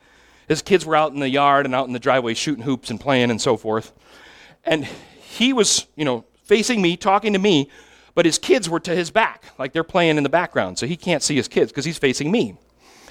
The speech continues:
And at one point, I watched as his son began to climb a tree right next to their house.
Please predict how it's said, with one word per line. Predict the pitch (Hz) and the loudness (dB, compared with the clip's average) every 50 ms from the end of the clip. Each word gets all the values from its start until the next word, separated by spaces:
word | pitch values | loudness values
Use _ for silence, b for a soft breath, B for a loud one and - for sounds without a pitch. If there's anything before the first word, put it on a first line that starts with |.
| B B B B B B B | B B B B B B B
And | - 156 | -2 0
at | 165 190 | 2 2
one | 277 294 254 | 2 2 2
point, | 202 190 175 165 | 2 2 2 2
I | 160 | 2
watched | 160 185 233 262 233 180 - - - | 2 2 2 2 2 0 -2 -4 -2
as | 165 151 143 | -2 -2 -2
his | 151 156 143 - | -4 -8 -8 -6
son | - - - 262 254 226 185 160 147 | -4 -2 2 2 2 4 2 2 0
began | 147 147 147 156 156 147 | -2 -2 -2 -2 -4 -4
to | 151 | -6
climb | - - - 185 180 185 185 180 | -8 -8 -4 -2 0 2 2 2
a | 160 | 0
tree | 147 - - 240 233 208 143 | -2 -4 -4 -4 -2 -2 -2
right | 120 120 131 143 139 | 0 0 0 -2 -2
next | 151 147 - | -6 -10 -6
to | - 160 | -4 -2
their | 151 139 135 | -2 0 0
house. | 180 190 151 101 - - | 0 -2 -2 -2 -4 -10